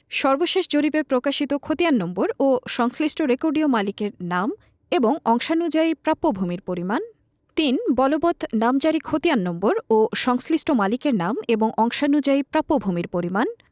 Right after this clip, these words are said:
চার, বলবৎ নামজারি মোকদ্দমা নম্বর, জোত বা হোল্ডিং নম্বর ও ভূমি উন্নয়ন কর পরিশোধের বিবরণ। পাঁচ,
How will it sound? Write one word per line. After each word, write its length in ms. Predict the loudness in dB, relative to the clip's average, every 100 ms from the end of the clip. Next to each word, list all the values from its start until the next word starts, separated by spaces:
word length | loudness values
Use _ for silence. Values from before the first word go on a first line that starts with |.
| _
চার, 380 | -2 0 2 2
বলবৎ 440 | 2 2 2 2 2
নামজারি 360 | 2 2 2
মোকদ্দমা 460 | 2 0 0 0 0
নম্বর, 320 | -4 -2 -2 -2 0
জোত 300 | 2 2 0
বা 160 | 0
হোল্ডিং 360 | 0 0 0 2
নম্বর 340 | 0 0 -2 0 2
ও 240 | 2 2 -2
ভূমি 300 | 0 2 2
উন্নয়ন 240 | 2 -2
কর 280 | -2 0 0
পরিশোধের 540 | 2 0 0 0 -2
বিবরণ। 440 | 0 0 0 0 -2 -4 _ _ -6
পাঁচ, 380 | -2 -2 -2